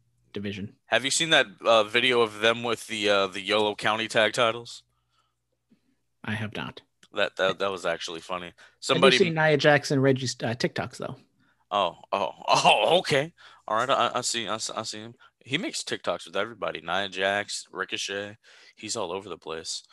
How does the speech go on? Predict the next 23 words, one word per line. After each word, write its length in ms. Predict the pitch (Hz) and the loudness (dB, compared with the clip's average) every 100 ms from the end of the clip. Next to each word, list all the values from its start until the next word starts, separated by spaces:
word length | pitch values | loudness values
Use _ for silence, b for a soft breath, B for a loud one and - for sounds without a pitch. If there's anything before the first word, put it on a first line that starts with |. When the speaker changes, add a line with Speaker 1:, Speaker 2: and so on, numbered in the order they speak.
| B B B | B B B
Speaker 2:
No, 160 | 131 123 | 2 2
but 140 | 110 | 4
somebody 280 | - 127 123 | 2 2 0
put 260 | - 120 - | 0 -2 0
the, 180 | 110 | 2
uh, 180 | 101 98 | 4 4
Yolo 300 | 98 104 104 | 4 2 0
County 300 | 101 107 101 | 0 0 0
tag 240 | 95 110 98 | 2 2 4
titles 380 | 110 98 98 92 | 4 4 2 -6
in 80 | |
the 80 | 90 | -10
women's 380 | 90 104 98 - | -6 -6 -6 0
tag 200 | 107 98 | 2 2
title 240 | - 101 | 2 0
road 260 | 92 98 98 | 0 -4 -4
case, 220 | 113 98 | -4 -4
and 80 | 104 | -4
I 40 | 95 | -4
thought 180 | 92 | -4
it 60 | 85 | -4
was 100 | 80 | -12
funny. 300 | - 85 92 | -14 -16 -16